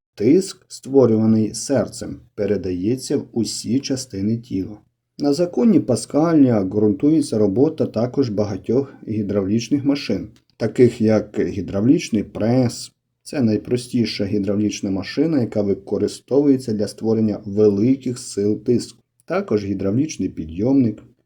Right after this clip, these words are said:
що дозволяє підняти важкий автомобіль, приклавши невелику силу. Те ж саме робить гідравлічний домкрат,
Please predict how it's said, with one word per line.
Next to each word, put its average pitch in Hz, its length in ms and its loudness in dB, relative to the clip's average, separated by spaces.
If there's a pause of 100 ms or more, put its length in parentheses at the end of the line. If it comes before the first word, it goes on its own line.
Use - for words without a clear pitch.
(100)
що - 220 -6
дозволяє 123 480 6
підняти 120 480 0
важкий 113 340 0
автомобіль, 104 640 0
приклавши 113 600 -2
невелику 117 760 0
силу. 92 420 -6 (360)
Те 143 140 2
ж - 160 -6
саме 185 560 0 (120)
робить 131 400 2
гідравлічний 107 640 0
домкрат, 139 500 0